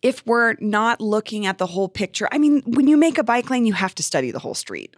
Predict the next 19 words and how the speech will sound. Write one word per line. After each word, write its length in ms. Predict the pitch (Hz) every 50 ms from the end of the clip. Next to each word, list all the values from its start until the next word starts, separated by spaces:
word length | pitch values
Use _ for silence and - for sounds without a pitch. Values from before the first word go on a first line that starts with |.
| _ _ _
This 160 | 240 247 226
is 80 | 247 220
not 220 | 233 233 233 -
something 240 | 247 220 196 196 196
they 100 | 196 185
just 180 | 170 185 -
willy-nilly 580 | 165 165 180 180 175 170 165 160 160 147 135 123
throw 260 | - - 139 131 110
out 220 | 90 101 - - -
there. 200 | 80 - - - - - - - - - _
But 120 | - 226 220
I 100 | 220 220
don't 360 | - 254 240 240 240 - 247
think 260 | - 226 220 220 -
that 140 | - 190 185
disability 560 | 190 185 - 202 175 175 170 170 165 170 165
is 100 | 156 156
still 260 | - - 151 147 151
being, 460 | 151 - 156 151 147 143 139 147 151